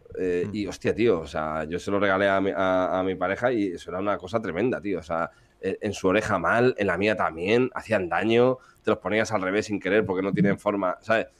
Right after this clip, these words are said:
Speaker 1: Fatal. Y luego una calidad de audio tristísima, tío. Y hablamos de unos auriculares de Samsung que costaban en su día ochenta, noventa pavos.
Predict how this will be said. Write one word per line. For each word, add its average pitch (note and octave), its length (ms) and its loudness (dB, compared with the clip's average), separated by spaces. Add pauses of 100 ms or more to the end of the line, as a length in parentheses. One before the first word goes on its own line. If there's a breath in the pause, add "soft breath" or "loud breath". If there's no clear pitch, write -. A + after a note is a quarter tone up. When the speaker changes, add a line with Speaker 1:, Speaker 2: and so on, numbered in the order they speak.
(540 soft breath)
Speaker 1:
Fatal. G#2 480 2
Y G2+ 80 -8
luego A2 160 2
una A#2+ 200 4
calidad C3+ 260 6
de B2+ 80 6
audio D3+ 260 6
tristísima, A2+ 600 -4
tío. G#2 240 -2
Y F#2+ 160 0
hablamos G#2 340 4
de C#3 60 2
unos C#3 180 4
auriculares B2+ 380 2
de A2+ 60 2
Samsung B2 380 -2
que - 120 -2
costaban C3+ 580 0
en G#2 120 -4
su G2+ 180 -8
día G2+ 160 2
ochenta, G2 420 0
noventa F#2+ 360 -2
pavos. D3 340 2